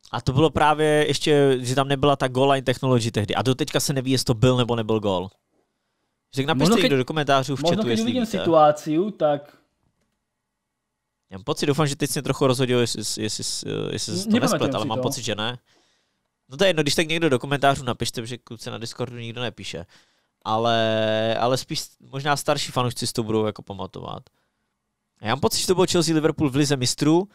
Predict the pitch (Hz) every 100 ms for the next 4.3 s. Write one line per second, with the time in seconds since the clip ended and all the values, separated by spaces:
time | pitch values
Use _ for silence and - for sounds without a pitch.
0 | _ _ _ _ 123 139 143 175 175 147
1 | 127 - 135 123 131 135 165 214 _ _
2 | _ _ _ _ _ _ _ _ 120 147
3 | 165 185 165 - - 120 135 165 170 151
4 | 147 123